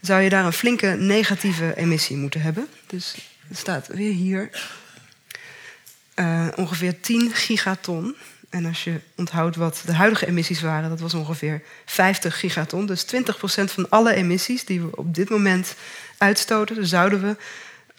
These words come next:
uit biomassa onder de grond moeten gaan stoppen, zo ongeveer. Dus hieruit kun je wel concluderen dat het I P C C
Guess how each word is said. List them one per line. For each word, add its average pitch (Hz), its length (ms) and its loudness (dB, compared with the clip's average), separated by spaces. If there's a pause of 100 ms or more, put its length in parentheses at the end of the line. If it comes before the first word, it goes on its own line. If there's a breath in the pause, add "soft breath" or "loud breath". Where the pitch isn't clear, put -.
uit 202 260 4
biomassa 208 760 4
onder 185 220 0
de 165 60 -2
grond 165 300 -2
moeten 156 200 -4
gaan - 140 -8
stoppen, - 360 -10 (100)
zo 151 160 -8
ongeveer. - 420 -8 (580 loud breath)
Dus 208 340 2 (380)
hieruit 220 400 8
kun 240 140 2
je 233 80 4
wel 220 120 4
concluderen 208 580 2
dat 185 120 -2
het 175 140 -4
I 202 100 -2
P - 60 -8
C 180 200 -4 (120)
C - 20 -2